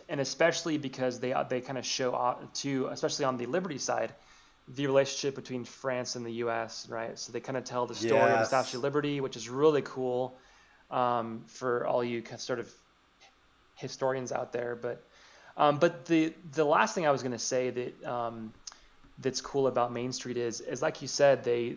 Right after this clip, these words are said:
Speaker 1: they pull elements from the Magic Kingdom. Um, but then it's interesting because you see Sleeping Beauty's castle down there.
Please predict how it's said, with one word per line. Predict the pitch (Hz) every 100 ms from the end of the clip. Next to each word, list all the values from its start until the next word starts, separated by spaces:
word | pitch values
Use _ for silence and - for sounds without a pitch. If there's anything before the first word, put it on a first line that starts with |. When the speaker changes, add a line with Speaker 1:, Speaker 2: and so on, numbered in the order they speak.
| -
Speaker 1:
they | 123
pull | - 165 147
elements | 139 143 123 -
from | 135
the | 127
Magic | 120 113 117
Kingdom. | - 147 113 110 110 _ - - - - - _ -
Um, | 135 127
but | 180
then | 151 139
it's | - -
interesting | 156 151 151 - 143 131
because | 131 127 127 117 120
you |
see | 120 - 147
Sleeping | 131 - 143 139
Beauty's | 123 120
castle | - 123 131 - 127
down | 123 131 135
there. | - 139 127